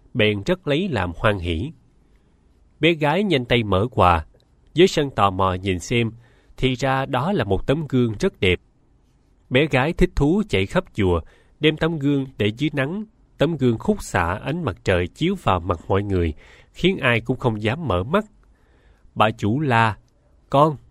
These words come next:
không được nghịch ngợm." Bé gái lè lưỡi, chạy đi chỗ khác chơi.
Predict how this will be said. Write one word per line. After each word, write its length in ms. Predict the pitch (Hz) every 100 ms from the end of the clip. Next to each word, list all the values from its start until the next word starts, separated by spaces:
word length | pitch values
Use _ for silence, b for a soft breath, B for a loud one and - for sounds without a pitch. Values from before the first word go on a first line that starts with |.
| -
không 240 | 170 160
được 160 | 98 -
nghịch 200 | 107 -
ngợm." 280 | 98 90 107 _ _ _ _ _ _ _ -
Bé 160 | 143
gái 220 | 156 156 175
lè 220 | 113 95
lưỡi, 380 | 92 87 135 175 _
chạy 180 | - 101
đi 160 | 117 113
chỗ 180 | 101
khác 260 | 107 151 160
chơi. 260 | - 113 98